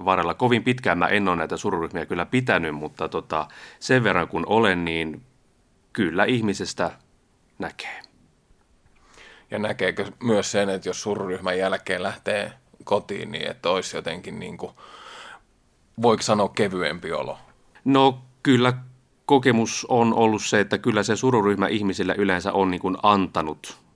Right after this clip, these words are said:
Speaker 1: jotakin positiivista. Että se, että he on saaneet tulla, he on saaneet puhua, olla ja kokea, kokea olevansa osa ryhmää, niin on auttanut selkeästi siinä surun käsittelyssä. Kyllä sen kasvoista näkee ja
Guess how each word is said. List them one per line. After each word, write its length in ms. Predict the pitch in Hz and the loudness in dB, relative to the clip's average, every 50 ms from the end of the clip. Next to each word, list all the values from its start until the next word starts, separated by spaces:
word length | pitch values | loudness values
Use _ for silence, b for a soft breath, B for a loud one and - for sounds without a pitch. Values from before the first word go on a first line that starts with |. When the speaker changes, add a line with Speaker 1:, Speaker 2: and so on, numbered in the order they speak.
| _ - | _ -8
Speaker 1:
jotakin 520 | 85 90 90 90 - 85 82 - 82 78 - | -2 -2 -2 0 -2 -4 -6 -6 -10 -8 -4
positiivista. 880 | - 87 85 85 85 78 - 82 73 73 78 76 - - - - - | -4 -2 -2 -2 -4 -6 -6 -8 -8 -8 -8 -10 -10 -10 -12 -12 -12
Että 220 | 80 80 - - 80 | -12 -12 -12 -12 -6
se, 200 | - 95 90 87 | -2 -2 0 -2
että 200 | 85 - - 82 | -2 -4 -6 -6
he 80 | 82 | -4
on 100 | 82 82 | -4 -4
saaneet 560 | 78 - 120 110 107 95 90 85 78 - _ - | 0 4 4 6 6 4 2 0 -2 -4 _ -8
tulla, 400 | - 76 73 76 76 71 - - - | -6 -6 -4 -4 -6 -8 -8 -10 -8
he 80 | - 82 | -6 -6
on 80 | 85 | -2
saaneet 440 | - - 98 92 90 82 80 - - | 0 2 2 2 2 0 -4 -4 -2
puhua, 480 | - 98 90 80 80 78 78 76 - b b b b b b | 0 0 0 0 -2 -2 -2 -2 -2 b b b b b b
olla 280 | 90 87 85 80 78 | 0 0 2 2 0
ja 120 | 78 76 73 | 0 -2 -2
kokea, 480 | - 87 78 - - 78 78 78 76 - - _ _ _ _ _ _ _ _ _ _ _ - | -4 -4 -6 -6 -8 -8 -8 -8 -10 -12 -14 _ _ _ _ _ _ _ _ _ _ _ -4
kokea 320 | - 95 - - 90 82 | -4 -2 0 0 -2 0
olevansa 400 | - 90 90 82 80 82 - - | 2 2 0 0 0 -2 -4 -4
osa 220 | - 80 78 82 80 | -6 -6 -4 -4 -2
ryhmää, 640 | 82 92 98 92 82 82 76 76 78 78 - - - _ b b b b b b b b b b b b b | 0 0 0 -2 -4 -6 -10 -8 -8 -8 -8 -8 -10 _ b b b b b b b b b b b b b
niin 220 | - 87 85 82 | -4 -4 -2 -2
on 100 | 85 87 - | -2 2 4
auttanut 540 | 135 139 135 123 127 127 - 87 80 80 - | 6 6 6 6 2 0 -4 -4 -4 -4 -4
selkeästi 480 | - 87 82 80 - - 76 71 80 | -2 -2 -2 -2 -4 -6 -8 -8 -8
siinä 260 | 73 - - 78 78 78 | -12 -10 -10 -8 -8 -8
surun 400 | - - - 80 78 80 76 _ _ _ _ _ | -6 -6 -6 -6 -6 -8 -10 _ _ _ _ _
käsittelyssä. 640 | - 85 78 92 87 - - 92 85 85 - - - | -4 -2 -2 -4 -6 -6 -6 -6 -6 -6 -6 -6 -4
Kyllä 220 | - - 107 120 | -2 0 0 0
sen 140 | 123 151 131 | 0 0 -2
kasvoista 460 | 127 127 123 - - 92 87 - 90 | 0 0 -2 0 -2 -4 -4 -4 -4
näkee 400 | 85 82 80 80 - 85 82 78 | -4 -2 -4 -4 -4 -8 -8 -6
ja 160 | 78 82 76 | -6 -8 -8